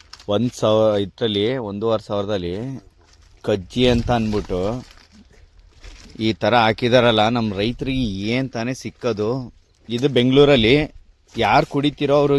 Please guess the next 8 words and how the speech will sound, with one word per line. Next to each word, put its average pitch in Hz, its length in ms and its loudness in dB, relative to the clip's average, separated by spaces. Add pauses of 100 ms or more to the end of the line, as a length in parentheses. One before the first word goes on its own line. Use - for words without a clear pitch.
(140)
ಈಗ್ಲೂ 139 260 0
ಯೋಚ್ನೆ 131 300 -2
ಮಾಡಿ 131 200 -4
ಕುಡೀರಿ. 131 340 -2
ಅಲ್ಲಿ 110 180 0 (880)
ಇದೇ 135 140 6 (100)
ಎಳ್ನೀರ್ನ 123 380 2 (1200)
ಇಲ್ಲಿ 127 140 6